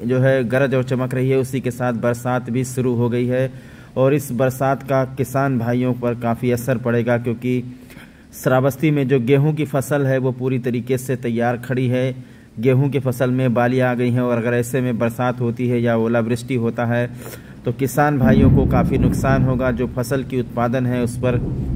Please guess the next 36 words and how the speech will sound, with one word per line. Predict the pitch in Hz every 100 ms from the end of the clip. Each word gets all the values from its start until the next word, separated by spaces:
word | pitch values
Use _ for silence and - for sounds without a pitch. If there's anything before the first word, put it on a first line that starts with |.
| -
बहुत | 113 120 131
ही | 135
असर | 123 - 120
पड़ेगा, | 123 117 120 127 127 - - - -
उसका | 120 135
जो | 120 123 123 - - - - -
गेहूं | 110 127 139
की | 143 135
जो | 127
बाली | 123 131 143
है | 131
उसमें | 123 - 123 127
जो | 123 123 117 - - - - - - -
दाने | 104 127 151 147
आते | 127 135
हैं | 127 131 127
उस | 117 -
पर | 123
काफ़ी | 117 117 123
असर | 117 113 92
पड़ेगा। | 107 104 101 95 - - - - - - -
तो |
ये | 123 131
बेमौसम | 147 156 147 143 151
बरसात | 135 135 143 139 139
किसानों | 131 131 135 135
के | 139
लिए | 131 135
मुसीबत | 127 123 139 131 127
लेकर | 127 127
के | 117 135
श्रावस्ती | - 120 120 120 127
में | 120
आ | 120
गई | 120 123
है। | 120 127